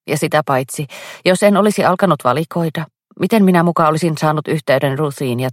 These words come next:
Tomiin kaikkien niiden vuosien jälkeen? Nykyään on tietysti yhä vähemmän luovuttajia,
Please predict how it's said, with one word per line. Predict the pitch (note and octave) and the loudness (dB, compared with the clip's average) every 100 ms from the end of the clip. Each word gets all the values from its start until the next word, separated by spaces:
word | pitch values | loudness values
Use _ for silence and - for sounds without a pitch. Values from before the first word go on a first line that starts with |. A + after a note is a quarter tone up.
| - | -4
Tomiin | C3+ B2 G#2 B2 | -4 -2 -4 -2
kaikkien | D#3 D#3+ D#3 C#3 | -2 -2 -2 -2
niiden | C3+ C3 C3 | -2 -4 -4
vuosien | D3 C#3+ B2 G#2+ | -6 -6 -6 -6
jälkeen? | B2 A#2 - - - A#2+ _ _ _ _ _ _ _ _ _ _ _ _ _ _ _ _ _ _ _ _ _ _ | -6 -8 -10 -14 -14 -16 _ _ _ _ _ _ _ _ _ _ _ _ _ _ _ _ _ _ _ _ _ _
Nykyään | D3 - B2+ B2 | -10 -6 -4 -2
on | B2 C3 | -4 -4
tietysti | C#3 D3 - - | -4 -4 -8 -6
yhä | D#3+ D3 | -2 -2
vähemmän | D#3+ E3 D#3 A#2+ | -2 -2 -2 -4
luovuttajia, | C#3 C3+ B2+ - A#2 A#2 B2 | -4 -4 -6 -10 -10 -8 -10